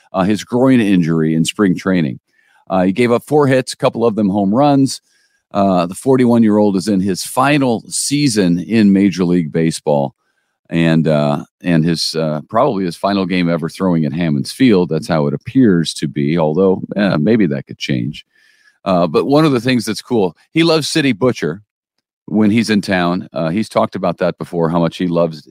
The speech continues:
to eat there. But he also, uh, you know, when these, when these veterans come in, they've made a ton of money in Major League Baseball. They come in to spring tr-, or not spring training, but, but, uh, uh, lower affiliates, double A and triple A baseball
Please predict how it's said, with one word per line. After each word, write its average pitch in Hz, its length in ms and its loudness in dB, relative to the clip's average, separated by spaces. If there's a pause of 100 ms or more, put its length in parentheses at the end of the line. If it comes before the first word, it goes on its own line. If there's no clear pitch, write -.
to - 100 -8
eat 90 240 0
there. 65 240 -4 (460)
But 110 100 0
he 110 80 2
also, 113 600 0 (800)
uh, 98 420 0 (200)
you 113 220 -2
know, 123 100 4
when 117 160 4
these, 127 280 2
when 127 200 0
these 139 180 0
veterans 110 560 0
come 101 220 -2
in, 95 200 2
they've 101 200 0
made 104 200 0
a 92 100 0
ton 110 260 -2
of 98 60 2
money 85 300 0
in 78 120 0
Major 80 260 0
League 80 180 -2
Baseball. 73 500 -2 (440)
They 110 140 0
come 110 240 0
in 101 320 0
to 92 200 -2
spring 104 400 0
tr-, - 200 -14
or 82 140 0
not 87 160 0
spring 90 260 -2
training, 78 380 -2
but, 80 240 0
but, - 280 -2
uh, 69 240 0 (420)
uh, 71 340 -2 (480)
lower 104 480 0
affiliates, 101 800 -4
double 98 340 0
A 98 180 0
and 92 120 -4
triple 92 320 -2
A 92 100 2
baseball 90 560 0